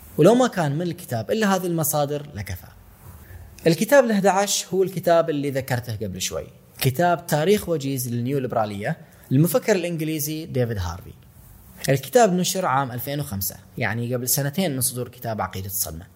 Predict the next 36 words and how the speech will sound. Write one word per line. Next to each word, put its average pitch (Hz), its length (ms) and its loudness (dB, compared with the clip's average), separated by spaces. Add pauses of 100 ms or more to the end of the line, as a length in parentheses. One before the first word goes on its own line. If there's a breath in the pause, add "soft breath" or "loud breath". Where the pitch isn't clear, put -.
(520 loud breath)
وفرق 240 240 6
السنتين 214 460 2
هذا 147 200 2
مثير 143 360 0
للاهتمام، 131 580 -2
لأن 143 200 -2
في 180 220 -2
أسئلة 247 280 2
وايد 139 360 2
تطرق 147 340 -8
إليها 120 400 -2
هارفي 104 220 -4
على 160 180 4
عجالة، 120 520 -2 (340 loud breath)
أو 123 160 6
إن 151 120 2
أشار 185 380 2
إليها 131 500 -2
بدون 175 340 -2
ما 208 100 0
تتاح 202 320 -2
فرصة 180 360 -4 (200)
تقصي 180 400 0
إشكالاتها 135 400 0
الفعلية، 110 580 -4 (460 loud breath)
قدرت 262 340 2
نايومي 240 260 0
كلاين 202 360 -4
إنها 175 200 0
تتطرق 190 460 -2
إليها 147 200 0
في 143 120 -6
كتابها، 117 540 -2 (300 loud breath)
وحاولت 226 500 4
تستكشف 170 400 -2
تعقيدها. 95 560 -8